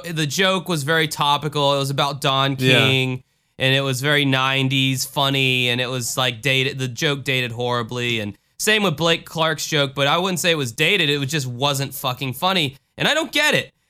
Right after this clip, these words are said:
Speaker 1: Uh, they show Blake Clark doing stand-up, and he says, um, his joke is, uh, that when they cut in, he's like, uh,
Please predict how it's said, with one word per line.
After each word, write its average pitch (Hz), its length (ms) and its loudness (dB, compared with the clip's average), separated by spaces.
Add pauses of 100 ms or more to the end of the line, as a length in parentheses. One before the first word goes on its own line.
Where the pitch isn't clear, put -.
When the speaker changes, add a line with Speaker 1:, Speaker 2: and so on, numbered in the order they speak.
(180)
Speaker 1:
Uh, 143 380 0 (360)
they 175 220 0
show 220 280 2
Blake 190 320 0
Clark 180 360 -2
doing 165 220 2
stand-up, 147 640 0 (420)
and 143 140 0
he 165 100 0
says, 151 480 0
um, 127 560 0 (1120)
his 160 220 0
joke 175 380 2
is, 156 420 4
uh, 123 640 2
that 139 140 -2
when 151 100 2
they 143 120 4
cut 151 280 0
in, 147 220 2
he's 131 180 -2
like, 127 300 0
uh, 110 260 2